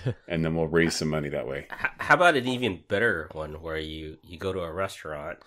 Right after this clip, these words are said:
Speaker 3: you slap your Q R code down, you mimic the restaurant's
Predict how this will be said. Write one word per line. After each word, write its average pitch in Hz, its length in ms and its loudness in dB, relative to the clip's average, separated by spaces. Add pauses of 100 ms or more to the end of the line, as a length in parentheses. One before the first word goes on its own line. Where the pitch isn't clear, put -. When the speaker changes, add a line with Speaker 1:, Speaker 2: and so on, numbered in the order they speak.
(380)
Speaker 3:
you 90 140 -10
slap 101 380 0
your 107 160 2
Q 98 340 -4
R 82 140 0
code 80 360 -10
down, 82 480 -4 (460)
you 110 160 0
mimic 120 460 4
the 95 140 0
restaurant's 90 720 -4